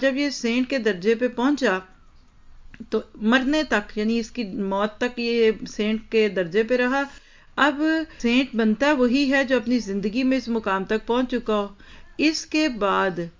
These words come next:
اس نے بتدریج جب سینٹ بنا نا، تو اس نے اب اس دین میں تبدیلیاں شروع کر دیں، ایک نیا مذہب پیدا کیا۔ اس میں پھر سب سے پہلے ابنیت مسیح، یعنی عیسیٰ اللہ کا بیٹا ہے، نعوذ باللہ،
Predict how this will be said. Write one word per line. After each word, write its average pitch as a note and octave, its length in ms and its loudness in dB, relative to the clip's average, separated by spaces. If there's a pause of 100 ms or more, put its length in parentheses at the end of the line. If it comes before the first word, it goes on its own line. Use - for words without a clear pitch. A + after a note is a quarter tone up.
(140)
اس C4 340 0
نے C4+ 200 4
بتدریج A3+ 920 0
جب A#3 100 4
سینٹ A#3+ 320 0
بنا C4 260 2
نا، D4+ 160 0 (280)
تو A#3+ 80 0
اس B3 240 -2
نے A#3+ 180 -2
اب A3 160 0
اس A3 280 -6
دین G#3 360 0
میں A3 120 0 (180)
تبدیلیاں F#3 460 -4
شروع E3+ 240 -8
کر D#3+ 160 -8 (100)
دیں، F3 120 -10 (180)
ایک A#3+ 220 -4
نیا A3+ 300 2
مذہب G#3+ 380 0
پیدا G3 300 -2
کیا۔ A3 200 0 (320)
اس D4+ 220 -2
میں D4+ 120 0
پھر B3+ 120 -4
سب A#3 200 -4
سے A3+ 100 0
پہلے A3 240 0
ابنیت G3+ 680 -2
مسیح، G3 420 0 (600)
یعنی A3 300 2
عیسیٰ A3 320 -2
اللہ G3 280 0
کا G3+ 100 0
بیٹا F3+ 300 -2
ہے، G#3 60 0
نعوذ G#3+ 280 -2
باللہ، A3+ 360 -2